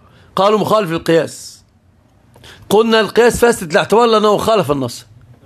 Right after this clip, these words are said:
اعكس تصب، القياس فاسد الاعتبار لأنه خالف الإيش؟ النص.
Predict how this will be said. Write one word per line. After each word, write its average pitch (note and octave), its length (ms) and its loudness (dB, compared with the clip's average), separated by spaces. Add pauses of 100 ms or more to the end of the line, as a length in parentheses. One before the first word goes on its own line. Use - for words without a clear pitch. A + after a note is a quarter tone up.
(360)
اعكس G#3 340 0
تصب، A3+ 300 2 (1800)
القياس D#3+ 540 2
فاسد A#3+ 380 0
الاعتبار G#3+ 340 0
لأنه A#3 180 0
خالف G3+ 320 0
الإيش؟ E3+ 280 -4 (500)
النص. F3+ 440 -4